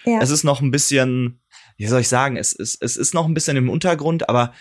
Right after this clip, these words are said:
Speaker 2: spätestens dann, wenn man so eine Woche vorher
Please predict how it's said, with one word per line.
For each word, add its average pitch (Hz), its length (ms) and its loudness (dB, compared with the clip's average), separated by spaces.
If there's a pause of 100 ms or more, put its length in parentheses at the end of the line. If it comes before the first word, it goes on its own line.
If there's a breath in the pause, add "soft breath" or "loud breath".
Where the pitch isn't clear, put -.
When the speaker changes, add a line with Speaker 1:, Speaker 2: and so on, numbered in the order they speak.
(140 loud breath)
Speaker 2:
spätestens 139 560 -2
dann, 131 180 2
wenn 123 80 -2
man 123 140 2
so 120 80 -2
eine 113 180 0
Woche 120 240 -2
vorher 127 640 0